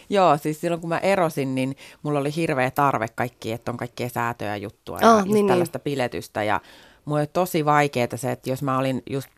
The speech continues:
Speaker 1: jonkun kanssa, oli joku yhden yön juttu
Speaker 2: Niin.
Speaker 1: tai pit-,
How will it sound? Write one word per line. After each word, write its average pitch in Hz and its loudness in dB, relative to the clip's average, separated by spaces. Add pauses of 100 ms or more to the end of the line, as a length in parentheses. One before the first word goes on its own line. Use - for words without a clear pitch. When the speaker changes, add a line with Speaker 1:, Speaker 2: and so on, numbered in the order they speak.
(120)
Speaker 1:
jonkun 135 -2
kanssa, 120 -2 (380)
oli 131 -2
joku 135 -2
yhden 127 -2
yön 117 -4
juttu 117 -2
Speaker 2:
Niin. 202 4
Speaker 1:
tai 117 2 (180)
pit-, - -4